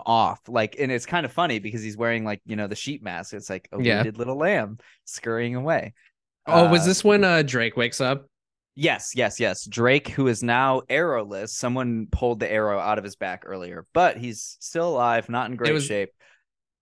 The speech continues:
Speaker 2: I think it, he pulled the own air, his own arrow out of his back, and then he passed out because of it.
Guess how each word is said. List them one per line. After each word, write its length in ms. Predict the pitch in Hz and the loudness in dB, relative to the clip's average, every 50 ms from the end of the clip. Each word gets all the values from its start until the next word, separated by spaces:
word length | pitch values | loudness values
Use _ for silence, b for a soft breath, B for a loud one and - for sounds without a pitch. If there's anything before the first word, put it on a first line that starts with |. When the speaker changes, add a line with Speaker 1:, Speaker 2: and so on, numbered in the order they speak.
| _ _ _ _ - | _ _ _ _ -2
Speaker 2:
I 60 | 139 | 0
think 200 | 139 175 190 208 | 4 4 4 4
it, 200 | 220 214 208 - | 6 4 4 4
he 280 | 156 156 - - 170 143 | 2 -4 0 2 2 2
pulled 280 | - - 147 147 135 | 4 2 2 2 2
the 200 | 135 123 - - _ - | 2 -2 -2 -4 _ -4
own 240 | 120 113 113 120 131 | -2 0 0 0 0
air, 240 | 131 131 127 131 131 | 2 2 2 2 2
his 220 | 139 143 147 135 | 2 0 2 2
own 180 | 139 131 127 127 | 2 0 0 0
arrow 340 | 127 127 120 113 113 117 117 | 0 0 0 2 2 2 2
out 100 | 117 120 | 0 0
of 80 | 123 | 0
his 100 | 127 123 | 0 -2
back, 340 | 131 135 131 135 135 131 - - - | 0 0 0 0 -2 -4 -8 -14 -8
and 240 | 135 135 131 123 113 | -4 -2 0 2 2
then 140 | 113 110 113 | 2 2 2
he 60 | 120 | 0
passed 320 | - - 120 110 - - - | 0 0 -2 -2 -2 -2 -4
out 200 | 98 101 107 - - - - | -2 -2 -2 -4 -8 -6 -4
because 260 | 135 - - 123 120 | -2 0 2 2 4
of 80 | 120 | 4
it. 180 | 123 127 127 - | 4 2 2 0